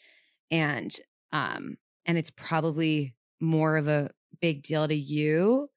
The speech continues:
And you probably have a reasoning why it hasn't happened yet. Um,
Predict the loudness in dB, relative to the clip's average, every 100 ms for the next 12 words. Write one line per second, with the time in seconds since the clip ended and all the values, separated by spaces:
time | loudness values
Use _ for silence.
0 | _ _ -4 0 0 -2 -2 -2 0 -2
1 | -2 -2 0 0 0 0 0 0 0 2
2 | 0 -2 -8 _ _ _ -4 0 2 0
3 | 0 2 4 4 4 4 4 6 6 4
4 | 2 -2 _ _ _ _ _ -2 0 2
5 | 0 -4 -8 -10